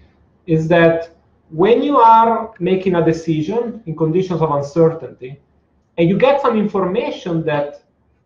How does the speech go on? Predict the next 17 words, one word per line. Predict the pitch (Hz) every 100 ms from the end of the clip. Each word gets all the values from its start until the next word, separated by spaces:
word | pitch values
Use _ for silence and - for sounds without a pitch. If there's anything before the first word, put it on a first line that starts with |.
| _ _ _ _ _ _ 143
that | 165 156 156 160
reduces | 156 139 254 294 196 151
this | 131
uncertainty | 127 - 123 113 123 110 117
to | 123
you, | - - 165 - _ _ _ -
okay, | - 131 160 - _ _ _
you | 214
should | 262 330
be | 269
very | 214 233 233
careful | 202 190 190 190
in | 170
interpreting | 160 165 151 160 147 135
this | 123
information. | 120 113 123 - - _ _ _ _ _ _ _
So | _ 185 165 165 - -